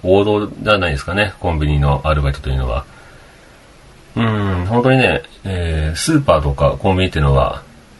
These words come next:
お客さんを選ばないですよね。まあ、人は誰でもご飯を食べますので、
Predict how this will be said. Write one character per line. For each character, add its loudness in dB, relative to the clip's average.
お -8
客 -2
さ 0
ん 2
を 0
選 2
ば 4
な 2
い -4
で -6
す -10
よ -4
ね。 -4
ま 0
あ、 -10
人 -2
は 6
誰 6
で 2
も -2
ご -4
飯 2
を 0
食 -2
べ -2
ま 0
す -8
の 0
で、 0